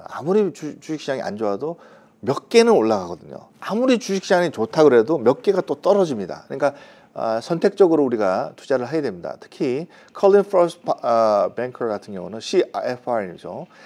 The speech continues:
모든 은행이 다 좋지는 않습니다. 중소은행입니다. 아주 건실한 중견기업이라고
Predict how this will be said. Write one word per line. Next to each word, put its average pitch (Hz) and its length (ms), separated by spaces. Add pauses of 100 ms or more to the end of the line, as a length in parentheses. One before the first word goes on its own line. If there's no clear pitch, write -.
(580)
모든 185 360
은행이 190 280
다 123 160
좋지는 110 300
않습니다. 90 300
중소은행입니다. 135 1500
아주 143 380 (240)
건실한 135 680
중견기업이라고 110 1400